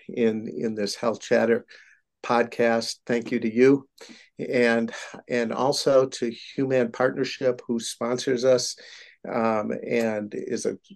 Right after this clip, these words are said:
very, very good, strong community organization.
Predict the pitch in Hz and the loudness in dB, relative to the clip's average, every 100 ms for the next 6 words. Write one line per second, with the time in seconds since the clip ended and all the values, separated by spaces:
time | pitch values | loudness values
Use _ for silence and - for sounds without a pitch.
0 | - 127 123 120 113 110 101 - 131 135 | -2 2 2 2 -2 -4 -8 2 6 6
1 | 131 - - - 120 117 120 113 - 117 | 4 -8 -10 -4 -2 0 0 -4 -6 -4
2 | 120 120 117 120 113 - 110 113 110 101 | -2 -4 -4 -6 -2 -2 -2 -4 -8 -6
3 | 107 110 110 110 107 | -4 -4 -4 -6 -6